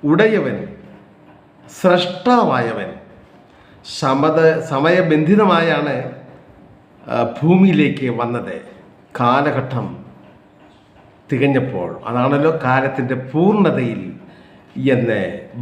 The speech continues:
ബൈബിൾ നമ്മോട് പറയുന്നത്.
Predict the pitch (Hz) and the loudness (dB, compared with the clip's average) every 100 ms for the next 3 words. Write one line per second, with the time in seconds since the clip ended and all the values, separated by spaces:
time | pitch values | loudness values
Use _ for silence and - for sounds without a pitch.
0 | 117 117 117 117 101 92 - - - - | -4 -2 -2 -4 -8 -10 -12 -16 -20 -20
1 | - 123 120 120 113 110 101 95 95 - | -16 -4 0 0 0 -2 -2 -6 -8 -14
2 | - - - - _ - - - - 120 | -20 -20 -20 -20 _ -20 -20 -10 -2 -2
3 | 107 98 98 - | -2 -6 -10 -14